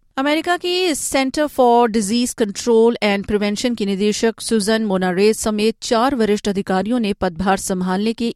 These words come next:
एक महीने से भी कम समय में इस्तीफा दे दिया है। विभाग ने ये स्पष्ट नहीं किया कि Monarez अब सीडीसी में क्यों नहीं है, सिर्फ इतना कहा गया कि वह अब इस पद पर नहीं है। ये उच्च स्तरीय इस्तीफे ऐसे समय में हुए हैं जब एजेंसी ने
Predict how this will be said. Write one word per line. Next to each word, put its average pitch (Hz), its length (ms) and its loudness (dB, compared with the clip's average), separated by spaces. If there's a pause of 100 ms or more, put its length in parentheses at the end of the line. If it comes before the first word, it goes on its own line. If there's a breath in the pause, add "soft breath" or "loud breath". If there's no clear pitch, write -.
(160)
एक 262 240 0
महीने 214 380 -2
से 202 140 -4
भी 208 160 -4 (100)
कम 247 160 0
समय 220 280 -2
में - 160 -8 (300 soft breath)
इस्तीफा 240 460 -2
दे 180 160 -2
दिया 170 200 -4
है। 180 160 -6 (420 soft breath)
विभाग 247 380 0
ने 269 100 -2
ये 285 140 0
स्पष्ट - 400 -4
नहीं 208 280 0
किया 233 360 0
कि 202 400 -4 (280 loud breath)
Monarez 220 520 2
अब 196 180 0
सीडीसी 208 560 -4
में 180 180 -4
क्यों 220 160 0
नहीं 247 280 0
है, 294 160 -4
सिर्फ - 520 -4
इतना 247 260 -4
कहा 254 240 -2
गया 262 240 -2
कि 240 160 -2
वह 202 160 2
अब 196 240 0
इस 190 120 -4
पद 185 240 -2
पर 196 120 0
नहीं 214 280 0
है। 185 140 -4 (480 soft breath)
ये 277 120 0
उच्च 349 220 -2
स्तरीय 311 460 0
इस्तीफे 262 460 0
ऐसे 220 240 0
समय 233 280 0
में 247 120 0
हुए 247 200 0
हैं 269 200 0
जब 214 340 0
एजेंसी 202 480 0
ने 196 100 -4